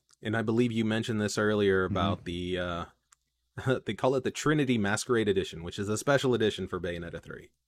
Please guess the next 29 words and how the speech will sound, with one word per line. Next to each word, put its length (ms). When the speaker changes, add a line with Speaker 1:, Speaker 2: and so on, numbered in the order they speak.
Speaker 1:
So 640
they 320
announced, 580
they 140
announced 440
it 120
during 320
this 180
trailer 420
drop, 500
uh, 280
last 440
week, 580
um, 380
but 100
it 100
wasn't 300
until 200
this 200
morning 360
where 120
they 200
actually 600
fucking, 520
uh, 80
put 200
out 140
the 80
pre-orders. 560